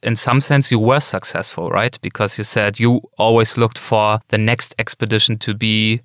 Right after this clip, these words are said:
really challenging for you, meaning taking you out, to use a buzzword, taking you out of your comfort zone and putting you in a situation where you don't really exactly know what to do and how big the challenge actually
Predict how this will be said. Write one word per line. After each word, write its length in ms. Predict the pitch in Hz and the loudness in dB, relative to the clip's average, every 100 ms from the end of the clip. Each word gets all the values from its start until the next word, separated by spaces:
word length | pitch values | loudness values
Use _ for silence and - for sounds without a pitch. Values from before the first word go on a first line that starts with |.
| - | 0
really 280 | 120 123 | 2 4
challenging 580 | 113 - 165 180 107 95 | 2 2 2 2 2 -2
for 160 | - 95 | -2 -4
you, 260 | 95 - 110 | -4 -6 -10
meaning 560 | 117 110 113 107 107 101 | -4 2 2 4 2 0
taking 340 | 113 107 110 | -2 0 0
you 100 | 104 | 2
out, 160 | 101 - | 0 -2
to 100 | 98 | -6
use 180 | 95 92 | -6 -4
a 40 | |
buzzword, 560 | 90 98 - 104 101 104 | -2 -2 0 0 0 0
taking 320 | 107 101 101 | -4 -4 -2
you 180 | 104 95 - - _ - | -4 -4 -10 -20 _ -2
out 120 | 113 | 2
of 120 | 110 | 2
your 80 | 117 | 0
comfort 420 | - 123 131 135 | 0 2 2 0
zone 460 | - 131 131 143 151 - - - | 0 2 4 2 0 -6 -20 -6
and 100 | 113 | -4
putting 300 | 113 120 113 | 0 2 4
you 40 | 113 | 4
in 80 | |
a 80 | 113 | 2
situation 640 | 107 120 - 107 110 127 | 0 -2 0 -2 0 0
where 100 | 110 | 2
you 120 | 110 104 | 2 4
don't 240 | 113 120 | 4 4
really 320 | 113 113 104 | 4 4 4
exactly 580 | - - - 101 - 101 | 0 -4 -4 -6 -4 -2
know 160 | 95 98 | 0 2
what 280 | 98 95 92 | 2 2 -2
to 120 | 107 | -6
do 380 | 107 107 110 101 | -2 0 2 2
and 300 | 98 95 - - | 0 -4 -10 -8
how 460 | - 113 107 107 101 _ | -2 2 4 4 0 _
big 160 | 120 - | -6 -6
the 80 | |
challenge 420 | 110 - 110 107 - | -6 0 0 0 -2
actually 420 | 110 - 110 104 | -4 -2 -2 -2